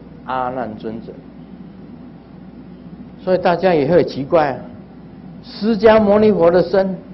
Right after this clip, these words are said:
阿弥陀佛的口，这个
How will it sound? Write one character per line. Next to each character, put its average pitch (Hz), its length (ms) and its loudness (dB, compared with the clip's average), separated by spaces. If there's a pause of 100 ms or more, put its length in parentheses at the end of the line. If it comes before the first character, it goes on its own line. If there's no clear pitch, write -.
(520)
阿 196 240 4
弥 214 200 2
陀 208 220 2
佛 180 200 4
的 180 100 4
口， 123 360 -2 (1200)
这 185 120 -4
个 151 500 2